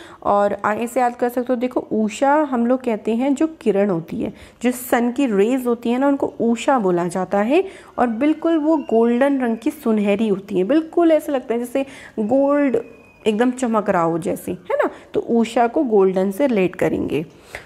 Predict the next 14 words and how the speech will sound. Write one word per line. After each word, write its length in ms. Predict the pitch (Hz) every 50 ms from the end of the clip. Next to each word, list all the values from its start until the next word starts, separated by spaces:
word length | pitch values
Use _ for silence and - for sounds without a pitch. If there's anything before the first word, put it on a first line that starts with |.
| - -
उसके 220 | 233 233 - - 311
बाद 180 | 285 311 302
देखिए 360 | 277 294 285 294 302 311 330 330
faster 500 | - - 220 196 202 202 202 - - 269
than 380 | 269 254 247 262 262 254 226
lightning 580 | 190 180 175 175 175 - - 233 262 277 254 226
my 220 | 214 190 180 170
autobiography, 760 | 165 - 190 202 202 220 220 220 220 233 233 226 - 254 254 233
बहुत 360 | 202 185 185 208 214 233 233 262
ईजी 260 | 233 226 220 - 240
है। 60 | 240
उस-, 360 | - - 208 - - - _ -
उसेन 420 | 220 208 - 226 226 240 262 262
बोल्ट, 380 | 233 240 240 247 247 240 233